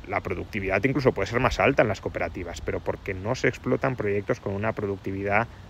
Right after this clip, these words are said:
marginal inferior a la media. Digamos que te concentras en aquellos proyectos que son más rentables y dejas sin explotar otros proyectos que son marginalmente provechosos, pero que diluyen el beneficio promedio en la cooperativa. De todas formas, he de decir que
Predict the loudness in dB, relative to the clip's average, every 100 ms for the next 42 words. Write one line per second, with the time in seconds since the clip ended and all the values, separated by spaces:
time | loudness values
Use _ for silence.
0 | -14 -2 0 0 0 2 4 2 2 2
1 | 4 4 4 2 2 0 -6 -6 -4 -4
2 | -2 0 0 -2 0 2 4 2 2 -2
3 | 0 0 2 2 4 2 -2 -6 -2 0
4 | 0 4 4 6 4 2 -16 -16 -2 6
5 | 6 8 4 4 -2 -2 2 6 6 4
6 | -2 2 2 6 2 2 -12 -10 0 4
7 | 4 6 4 4 2 4 4 6 6 4
8 | 2 -2 0 2 2 2 0 4 4 6
9 | 4 2 -8 -6 -2 0 -2 -2 -2 0
10 | 2 2 2 0 0 -2 -4 -6 -8 -10
11 | -12 -14 -16 -14 -10 6 6 6 2 10
12 | 10 12 10 6 6 4